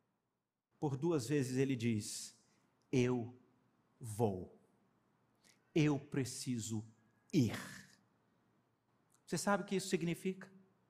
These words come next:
Deixa eu dizer para vocês. Jesus tá falando aqui da cruz. Jesus tá dizendo para que vocês tenham esperança, para que vocês sejam salvos,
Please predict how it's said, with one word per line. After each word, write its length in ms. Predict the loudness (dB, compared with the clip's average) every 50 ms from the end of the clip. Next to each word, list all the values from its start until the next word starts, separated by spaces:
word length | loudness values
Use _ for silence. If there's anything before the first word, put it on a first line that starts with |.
| _ _ _ _ _ _ _ _ _ _ _ _ _ _ _ _ _ _ _ _ _ _ _ _ _ _ _ _ _ _ _ _ _ _ _ _ _ _ _ _ _ _ -6
Deixa 240 | -4 -4 -2 -2
eu 20 | -4
dizer 220 | -2 -2 -2 -2
para 100 | 0 0
vocês. 720 | 0 0 -2 -2 -4 -6 -6 -6 -8 -10 -14 -20 -20 -20 -20 _ _ _ _ _ _ _ _ _ _ _ _
Jesus 340 | -4 -4 -2 -2 -2 -4 -4
tá 120 | -6 -8 -6
falando 360 | -6 -4 -4 -2 -2 -2 -2
aqui 220 | -2 -2 -4 -2
da 140 | 0 0 -2
cruz. 920 | -2 -4 -8 -8 -6 -6 -8 -8 -8 -10 -10 -10 -12 -12 -14 -16 -18 -20 _ _ _ _ _ _ _ _ _ _ _ _ _ _ _ _ _ _ _ _ _ _ _ _ _ _ _ _ _ _ _ _ _ _ _ _ _ _ _ _ _ _ _ _ _ _ _ _ _ _ _ _ _ -20 -20 -20 -20 _ _ _
Jesus 320 | _ -2 -2 0 -2 -2 0
tá 100 | 0 0
dizendo 320 | 0 0 0 0 0 -2
para 140 | -2 -4 -4
que 120 | -2 -4
vocês 480 | -4 -2 -4 -4 -4 -4 -4 -4 -4 -4
tenham 220 | -4 -2 -2 -2
esperança, 720 | -2 -2 -4 -4 -2 0 0 2 0 0 -2 -4 -6 -10
para 160 | -10 -10 -10 -10
que 80 | -8
vocês 360 | -8 -6 -6 -4 -4 -4 -4 -2
sejam 300 | -2 -4 -2 -2 -4 -6
salvos, 640 | -6 -8 -4 -2 -2 -2 -2 -4 -6 -10 -14 -14